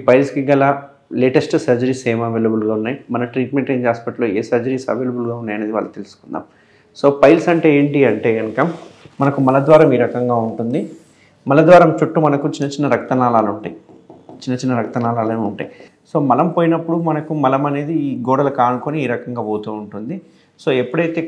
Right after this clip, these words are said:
constipation, మలబద్ధకం ఉంటుందో, constipation ఉంటుందో, అప్పుడు ఏమవుతుందంటే విపరీతంగా ముక్కడం వలన ఏమవుతుందంటే ఈ మోషన్ ద్వా-, పోయేదనేది గోడలకు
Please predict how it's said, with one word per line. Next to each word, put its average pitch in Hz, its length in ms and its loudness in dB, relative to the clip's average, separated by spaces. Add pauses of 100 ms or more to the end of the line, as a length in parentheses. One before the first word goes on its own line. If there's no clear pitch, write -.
constipation, 147 720 -2 (100)
మలబద్ధకం 139 680 0 (100)
ఉంటుందో, 101 320 -8 (300)
constipation 123 640 -6
ఉంటుందో, 104 240 -10 (440)
అప్పుడు 143 220 -2
ఏమవుతుందంటే 131 500 -4
విపరీతంగా 143 520 -6 (120)
ముక్కడం 156 340 -2 (120)
వలన 131 260 -2
ఏమవుతుందంటే 113 600 -8
ఈ - 20 -8 (120)
మోషన్ 139 380 -8
ద్వా-, 127 220 0 (440)
పోయేదనేది 131 560 -4 (180)
గోడలకు 143 360 0